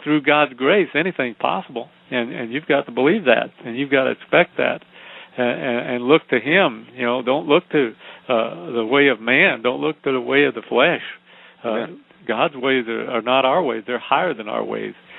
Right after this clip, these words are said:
Speaker 1: And, you know, he has a plan when it doesn't look like there is any plan left, and it doesn't look like there's any hope left for you. Uh, he has hope, and he has a plan, and he has a way to keep you as his chosen bride and his, his, his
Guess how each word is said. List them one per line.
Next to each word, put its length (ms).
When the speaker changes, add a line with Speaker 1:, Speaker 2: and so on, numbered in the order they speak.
Speaker 1:
And, 300
you 160
know, 160
he 180
has 220
a 60
plan 500
when 100
it 80
doesn't 320
look 220
like 260
there 220
is 100
any 160
plan 400
left, 360
and 140
it 60
doesn't 300
look 220
like 180
there's 180
any 160
hope 300
left 300
for 180
you. 120
Uh, 220
he 140
has 240
hope, 300
and 180
he 160
has 240
a 140
plan, 240
and 80
he 100
has 180
a 80
way 320
to 180
keep 200
you 300
as 140
his 140
chosen 400
bride 440
and 180
his, 220
his, 280
his 380